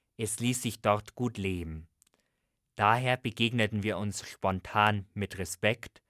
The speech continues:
sprachen höflich miteinander, grüßten einander.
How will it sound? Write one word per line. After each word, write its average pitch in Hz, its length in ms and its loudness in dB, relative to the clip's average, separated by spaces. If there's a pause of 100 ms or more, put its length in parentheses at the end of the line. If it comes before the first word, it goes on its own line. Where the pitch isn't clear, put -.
(300)
sprachen 98 560 0
höflich 113 420 -4
miteinander, 98 760 0 (500)
grüßten 113 460 -2
einander. 82 640 -6